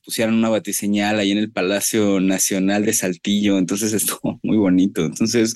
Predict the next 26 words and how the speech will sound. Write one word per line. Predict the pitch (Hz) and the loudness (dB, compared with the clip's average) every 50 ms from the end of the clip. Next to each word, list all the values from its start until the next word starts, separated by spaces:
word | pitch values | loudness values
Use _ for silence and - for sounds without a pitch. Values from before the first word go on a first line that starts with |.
| - - | -4 -2
es | 127 127 | 0 4
muy | 147 160 160 165 | 6 6 6 6
interesante | 160 - 123 110 - - - 120 113 - 120 113 | 6 4 4 2 2 2 2 0 0 0 -4 -4
cómo, | - 107 110 117 117 113 110 85 - | -2 0 0 2 2 2 0 -2 -2
cómo | - 120 110 120 120 120 | 0 2 2 2 2 0
que | - 127 120 | 0 -2 -2
poco | 123 - 123 - 143 | 0 -2 -2 -2 -2
a | 131 | -2
poco | 135 123 127 135 | -2 -2 -2 0
se | 131 127 | 0 2
va | 120 | 2
volviendo | 120 120 120 120 123 | 2 4 4 4 4
una | 123 117 | 4 2
celebración | 117 - - 95 95 95 92 - - 117 113 | 0 -2 -2 0 0 0 -2 -2 0 0 0
y | 113 | 0
un | 113 | 0
pretexto | 113 107 87 - 120 101 - - - - 95 | 0 -4 -2 -2 -4 -4 -4 -4 -2 -2 -2
para, | - - 95 90 85 165 - - - - - | 0 2 2 4 2 2 0 -2 -8 -16 -8
para | - 104 104 | -2 0 0
celebrar. | - - 107 113 131 147 139 | 2 4 4 6 6 6 4
Aquella | 123 - 135 120 120 | 4 4 2 2 2
vez | 120 - | 2 0
que | - 113 | -2 -2
fue | - 127 113 | 0 2 2
lo | 117 120 | 4 4
de | 113 107 101 98 95 95 92 92 90 90 90 90 90 90 90 | 4 2 2 2 2 2 2 2 2 0 0 0 0 0 -2